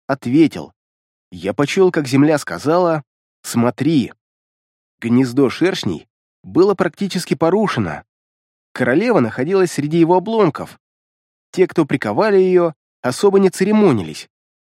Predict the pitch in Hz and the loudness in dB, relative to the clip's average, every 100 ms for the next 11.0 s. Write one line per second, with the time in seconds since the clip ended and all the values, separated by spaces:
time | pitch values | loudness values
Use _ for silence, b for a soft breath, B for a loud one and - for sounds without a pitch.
0 | - 101 107 143 143 147 151 - - 120 | -18 -8 -2 0 0 0 -2 -4 -4 -4
1 | 101 101 147 117 95 82 101 117 160 180 | -2 0 0 0 -4 -6 -2 2 2 2
2 | _ _ _ - 123 117 107 151 139 98 | _ _ _ -4 -2 -2 -2 -2 -2 -2
3 | - - - 123 - 175 - - 214 190 | 0 0 -2 -4 -2 -2 -4 -8 -2 0
4 | - 78 _ _ _ _ _ _ _ _ | -2 -12 _ _ _ _ _ _ _ _
5 | _ - 160 240 226 202 156 160 107 117 | _ -2 0 2 0 0 2 2 0 2
6 | 165 151 156 - 87 - 123 127 - 139 | 2 2 0 0 -8 -2 0 0 0 0
7 | 104 80 - _ _ _ _ _ _ - | 0 -4 -14 _ _ _ _ _ _ -14
8 | 95 127 127 131 117 160 147 - - 92 | -4 -2 0 0 2 2 2 -4 -8 0
9 | 165 190 85 - _ - 113 - 220 208 | 0 0 -4 -14 _ -8 -6 -2 0 0
10 | - 190 160 202 202 175 139 117 120 80 | 0 -2 2 2 4 2 2 -2 -2 -6